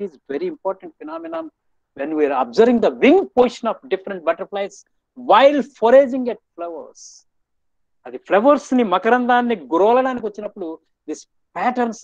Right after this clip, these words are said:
are very, very important. నెక్స్ట్, న్యూ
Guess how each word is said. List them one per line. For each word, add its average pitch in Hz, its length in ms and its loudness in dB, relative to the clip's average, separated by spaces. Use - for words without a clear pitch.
are 147 160 -4
very, 156 200 -6
very 185 200 -10
important. - 400 -18
నెక్స్ట్, - 280 -12
న్యూ 277 100 6